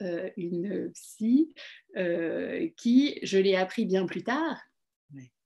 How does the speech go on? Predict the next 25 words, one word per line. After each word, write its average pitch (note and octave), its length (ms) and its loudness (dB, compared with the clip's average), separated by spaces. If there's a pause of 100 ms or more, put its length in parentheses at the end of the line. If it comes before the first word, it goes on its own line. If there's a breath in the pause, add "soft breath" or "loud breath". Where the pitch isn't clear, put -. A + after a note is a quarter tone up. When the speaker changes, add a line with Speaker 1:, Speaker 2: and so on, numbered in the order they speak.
(260)
Speaker 1:
euh, G3 680 -2 (380 loud breath)
faisait G#3+ 340 2
elle-même B3+ 280 10
un B3+ 100 6
travail A#3+ 380 0
énergétique. G#3+ 640 -2 (300 loud breath)
Mais G#3 80 4
elle A3 100 8
s'est, G#3+ 380 -2
elle G3 120 -4
s'est G3+ 220 -2
bien F#3+ 340 4
gardée A#3+ 240 6
de A#3+ 60 6
me A3+ 100 4
le A#3 60 2
dire. A#3 280 2 (120)
C'est-à-dire G#3 320 -2
que F#3+ 140 -2
je, F3+ 340 -2
je, E3+ 600 -4
je F3 140 -8
n'avais F#3 380 -4
aucun B3 400 2
indice G#3+ 580 2